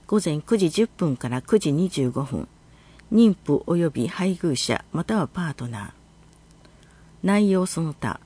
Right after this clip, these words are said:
講話、沐浴、交流会。なお、新型コロナウイルス感染症拡大防止のため、妊婦体験を中止し、定員は十四組とします。マタニティ教室、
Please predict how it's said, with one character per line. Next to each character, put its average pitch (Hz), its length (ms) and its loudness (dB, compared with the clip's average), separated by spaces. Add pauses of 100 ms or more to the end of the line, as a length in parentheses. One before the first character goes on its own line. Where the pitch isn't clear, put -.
(480)
講 208 260 6
話、 165 240 0 (240)
沐 170 260 -2
浴、 165 420 0 (220)
交 208 220 4
流 185 220 2
会。 - 340 -8 (460)
な 180 120 2
お、 156 80 0
新 233 240 2
型 220 220 2
コ 202 140 -2
ロ 220 100 4
ナ 214 120 4
ウ 202 120 4
イ 190 40 4
ル 156 80 -4
ス - 260 -2
感 214 280 -2
染 196 240 -2
症 165 240 -2
拡 - 300 -4
大 208 180 2
防 160 180 0
止 - 160 -4
の 170 100 -2
た 170 120 -2
め、 135 220 0 (400)
妊 226 200 6
婦 226 140 0
体 202 220 0
験 131 280 -4
を 127 80 -2
中 - 180 -4
止 170 200 -4
し、 - 260 -4 (340)
定 208 120 2
員 190 280 2
は 165 200 0
十 226 280 2
四 202 240 2
組 139 200 -2
と 113 120 -4
し - 160 -6
ま 123 100 -6
す。 - 220 -8 (1400)
マ 196 120 2
タ 240 100 2
ニ 240 160 6
テ 220 100 2
ィ 214 80 2
教 180 240 -2
室、 - 320 -6